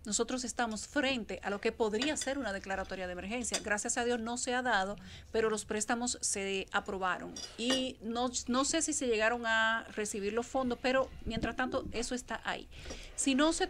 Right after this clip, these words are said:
se utilizaron en el dos mil diecisiete, dos mil dieciocho y dos mil diecinueve, por cierto, se hicieron dos.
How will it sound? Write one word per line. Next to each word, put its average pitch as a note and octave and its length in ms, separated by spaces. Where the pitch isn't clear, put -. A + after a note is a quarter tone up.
se C#4+ 340
utilizaron C4 720
en - 20
el A3+ 220
dos A3 100
mil A3+ 200
diecisiete, A#3+ 800
dos G3+ 200
mil G#3+ 220
dieciocho A#3 680
y C4+ 300
dos A3 160
mil A#3+ 160
diecinueve, C#4 520
por G#3 180
cierto, A#3+ 280
se A#3+ 120
hicieron A#3+ 440
dos. - 520